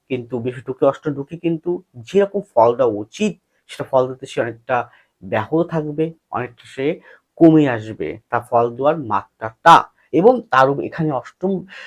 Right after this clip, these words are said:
ভাবের উপরে রাহু দৃষ্ট একটা আঠারো তারিখের পর থেকে পড়া শুরু করবে। রাহু প্রায় এক ডিগ্রি কাছে, মানে এই ঘরে ঢোকার মুহূর্ত,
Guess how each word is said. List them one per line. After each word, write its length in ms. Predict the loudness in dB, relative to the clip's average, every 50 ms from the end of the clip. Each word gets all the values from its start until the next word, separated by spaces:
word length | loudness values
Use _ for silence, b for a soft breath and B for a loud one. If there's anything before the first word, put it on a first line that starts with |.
| B B B B -4
ভাবের 260 | -2 2 2 2 0
উপরে 300 | 0 -4 -4 -4 -2 -2 -4 -6 _ _ _ _ _ _ 2
রাহু 220 | 2 2 2 2 -4
দৃষ্ট 320 | -8 -8 -10 -14 -12 -4 0 0
একটা 300 | 0 -2 _ -2 -2 -2 -2 -4 _ -6
আঠারো 180 | -6 -6 -6 -6
তারিখের 260 | -12 -10 -10 -6 -2 -2
পর 100 | -2 -2 _ _
থেকে 240 | -16 -14 -8 -6 -6 -8 -8 _ _ _ _ 2
পড়া 200 | 4 6 6 6 4 2
শুরু 160 | -6 -6 -6
করবে। 380 | -6 -4 -4 -4 -4 -4 -6 -8 -10 b b b b b b b b -2
রাহু 300 | 2 2 2 2 0 -10 -12 -12 _ 2
প্রায় 540 | 6 8 8 8 8 6 4 2 2 2 0 -2 -4
এক 160 | -4 -4 -4 -4 -4
ডিগ্রি 240 | -12 -10 -6 -6 -6
কাছে, 200 | -6 -8 -8 -4
মানে 160 | 0 0 0 0 -2 -4 -2
এই 160 | 2 2 2
ঘরে 200 | 2 0 -2 -4
ঢোকার 280 | -4 -4 -4 -4 -4 -4
মুহূর্ত, 240 | -4 -6 -12 -12 _